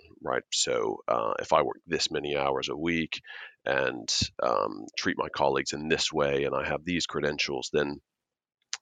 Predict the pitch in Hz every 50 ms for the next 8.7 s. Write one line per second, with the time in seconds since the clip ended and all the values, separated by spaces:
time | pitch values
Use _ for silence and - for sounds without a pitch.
0 | - - - - - - - - - 73 73 73 73 71 - - _ - - -
1 | 104 101 90 82 78 80 78 - - 73 78 76 - - - - - 85 - -
2 | 71 65 - - - 73 - - - 71 71 71 71 - - - - - - -
3 | - _ _ _ _ - - - - 67 67 60 57 58 - - - - - 50
4 | 50 - - - - - - 69 - - 62 64 64 65 - 80 71 65 55 64
5 | 62 - _ - - - - - - - - - - 62 62 - - - - -
6 | - 69 69 60 60 62 57 58 - - - 78 60 50 50 - _ _ _ -
7 | - - - - 65 60 57 52 50 50 - - 87 90 90 87 87 85 80 73
8 | - - - - 95 117 135 - - - - - -